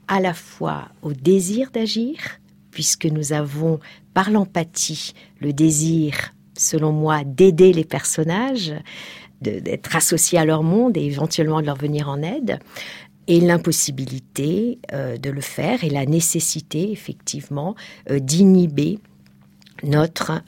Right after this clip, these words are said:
impulsion à l'action. Et cela permet aussi de distinguer la fiction du rite et du jeu, qui sont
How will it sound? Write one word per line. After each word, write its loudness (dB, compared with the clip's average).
impulsion -2
à -2
l'action. -2
Et 4
cela -4
permet 0
aussi -2
de -8
distinguer -2
la -10
fiction -6
du -6
rite -2
et -4
du -4
jeu, -4
qui -4
sont 0